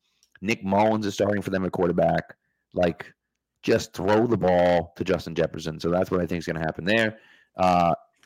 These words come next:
M A Football Guy, thanks for coming through, man. Appreciate you, as always. Um, and so, and then the other one I have is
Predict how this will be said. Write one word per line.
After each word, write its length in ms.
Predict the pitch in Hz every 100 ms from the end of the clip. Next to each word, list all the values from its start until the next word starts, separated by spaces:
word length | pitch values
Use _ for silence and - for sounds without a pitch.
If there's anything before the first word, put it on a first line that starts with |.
| _ _ _ _ _ _ _
M 160 | 98 101
A 80 | 98
Football 240 | 101 92 90
Guy, 120 | 87
thanks 200 | 95 92
for 60 |
coming 160 | 101 90
through, 140 | 87 85
man. 160 | 80
Appreciate 400 | 80 92 85 87
you, 180 | 69 85
as 160 | 87 85
always. 440 | 85 85 82 - - _ _ _ -
Um, 560 | 90 85 82 82 80 - _ _ _ _ _ _ _ _ _ _ _
and 220 | 104 98
so, 600 | - 117 107 104 101 - - _ 104
and 120 | 104
then 80 | 107
the 100 | 123
other 180 | 151 135
one 160 | 113
I 80 | 104
have 500 | 101 101 95 92 - _ _ _ _ -
is 560 | 104 101 101 98 95